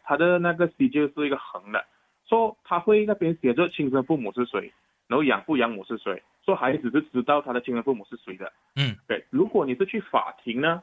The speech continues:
Speaker 1: 他会出一个 schedule kelahiran，schedule kelahiran 是不会写着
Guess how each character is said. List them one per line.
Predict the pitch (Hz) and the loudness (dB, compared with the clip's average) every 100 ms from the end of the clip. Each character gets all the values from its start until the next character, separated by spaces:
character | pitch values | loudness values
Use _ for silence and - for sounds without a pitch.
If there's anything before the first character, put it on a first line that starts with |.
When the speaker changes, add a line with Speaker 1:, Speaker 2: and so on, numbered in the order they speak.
| _ | _
Speaker 1:
他 | 139 | 0
会 | 160 160 | 2 2
出 | 170 | 0
一 | 147 | 0
个 | 151 | 0
schedule | - 123 127 | 0 0 0
kelahiran，schedule | 131 104 98 101 104 - _ _ _ - 214 | -2 -4 -2 -2 -4 -8 _ _ _ 2 2
kelahiran | 185 160 185 170 151 | 2 0 0 -2 -4
是 | 185 | -2
不 | - | 0
会 | 185 185 185 | 0 0 -2
写 | 117 101 | -4 -2
着 | 151 | -4